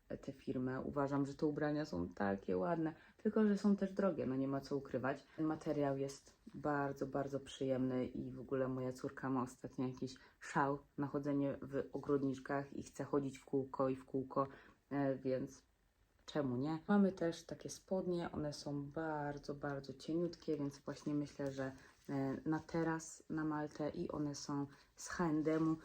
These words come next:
Ja mam trochę problem, e, z moją córką, w sensie, no dobra, dziwnie to zabrzmiało, ale chodzi mi, że ona jest dosyć szczupła i bardzo często w pasie, e, te wszystkie spodnie, czy spodenki, czy nawet spódnice,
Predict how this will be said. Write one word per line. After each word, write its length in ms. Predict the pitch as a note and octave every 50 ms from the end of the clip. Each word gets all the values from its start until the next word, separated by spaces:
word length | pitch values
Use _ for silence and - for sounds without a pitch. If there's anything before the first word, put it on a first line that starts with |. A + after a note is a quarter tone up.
| - - -
Ja 80 | G#3 A3+
mam 160 | B3 B3 G#3+
trochę 220 | - G3 - - E3+
problem, 600 | - - G#3 F#3+ E3 D#3 D3 C#3+ E3 E3 E3 -
e, 300 | - D#3 D3+ D3 C#3+ C#3+
z 80 | D3 D3+
moją 260 | D3 D3 D3 D3 C#3+
córką, 440 | - - D#3 D#3 - - C#3+ C#3+ C#3+
w 40 |
sensie, 280 | - - C3+ C3 - -
no 140 | C#3+ C#3 C3+
dobra, 260 | - C3+ C#3 C3 B2+
dziwnie 240 | B2+ - C3 B2+ B2+
to 100 | - C3
zabrzmiało, 500 | C3+ C3+ C3+ - D#3 C#3+ C#3+ C3+ - -
ale 160 | - C#3+ C#3+
chodzi 300 | C#3 - D#3 D3 C#3+ D3+
mi, 200 | D3+ D3+ D3+ D3 - - - - -
że 200 | - D#3+ D#3 -
ona 180 | - D#3+ D#3+ D#3+
jest 120 | D3+ D3+
dosyć 300 | D3 D#3 - - C#3+ -
szczupła 520 | - - - - D#3 - - - B2+ B2+ C3
i 100 | C#3+ C#3+
bardzo 300 | C#3 D3+ D3+ D3 D3+ D3
często 340 | - D#3 D3+ D3 - -
w 140 | - - -
pasie, 460 | _ - D#3 D3 - - - E3+ F#3+ F#3+ - - - - - -
e, 160 | - D#3 D3
te 240 | D3+ - F3 F3+ F3+
wszystkie 560 | - - - - D#3+ D3 - - - - D#3
spodnie, 540 | - - - - - E3 E3 D#3+ E3 D#3+ D#3
czy 120 | - D3+
spodenki, 640 | C#3+ - - D3+ C#3+ C#3 D3+ D#3 D#3 E3 D#3+ - D3
czy 160 | - - - D3
nawet 260 | C#3+ C#3 C#3+ - -
spódnice, 600 | - - - - E3+ C#3+ C#3+ C3 - - C#3+ D3